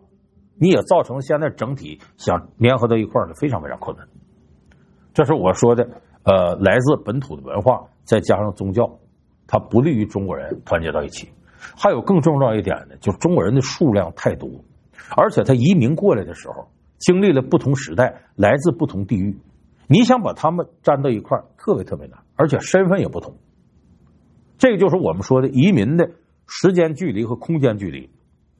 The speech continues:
非常遥远。你说时间距离上，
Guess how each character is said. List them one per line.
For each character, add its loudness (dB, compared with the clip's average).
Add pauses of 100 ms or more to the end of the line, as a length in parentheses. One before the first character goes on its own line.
(720)
非 2
常 -2
遥 -2
远。 -6 (360)
你 4
说 2
时 0
间 0
距 -8
离 -16
上， -20